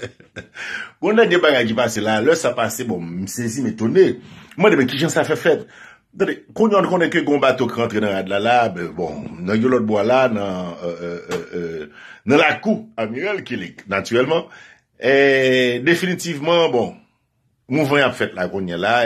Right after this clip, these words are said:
epi y ap bay moun swen, euh, moun ki malad, fè tout aktivite sa, men, yo, lè, yo rann yo kont ke,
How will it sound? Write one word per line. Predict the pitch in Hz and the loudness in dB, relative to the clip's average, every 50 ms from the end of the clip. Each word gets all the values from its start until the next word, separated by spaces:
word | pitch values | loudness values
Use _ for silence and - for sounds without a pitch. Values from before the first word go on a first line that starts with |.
| 107 | 0
epi | 92 - 82 85 | -2 -6 -8 -8
y | 90 | -8
ap | - 85 | -6 -4
bay | 95 110 127 | -2 -2 -2
moun | 147 175 170 | -2 -2 -2
swen, | 165 - - 135 131 135 135 135 135 135 139 143 139 127 131 - - - - - - - - | -2 -2 0 2 2 2 4 2 2 2 2 2 0 -2 -6 -12 -18 -18 -18 -18 -20 -14 -4
euh, | 92 98 104 104 107 107 107 107 107 107 104 107 107 107 107 113 | 0 0 2 2 4 4 4 4 4 4 4 4 2 2 2 2
moun | 131 131 123 | 2 2 2
ki | 123 139 135 | 0 0 2
malad, | 135 127 127 135 139 135 131 123 113 113 | 4 4 4 4 6 4 4 2 0 -2
fè | 131 | -8
tout | 127 - 123 117 | -8 -6 -6 -8
aktivite | 113 - 113 113 110 110 | -6 -8 -12 -10 -10 -8
sa, | - - 104 107 113 | -6 -6 -6 -6 -6
men, | 123 107 - - _ _ _ _ - | -8 -12 -14 -18 _ _ _ _ -6
yo, | - 127 180 196 | 0 2 2 2
lè, | 143 139 208 | 4 4 4
yo | 254 247 233 | 4 4 4
rann | 196 160 143 | 2 0 0
yo | 131 120 | -2 -2
kont | - - 202 - - - | -2 -2 -4 -4 -4 -6
ke, | 98 98 - | -8 -8 -8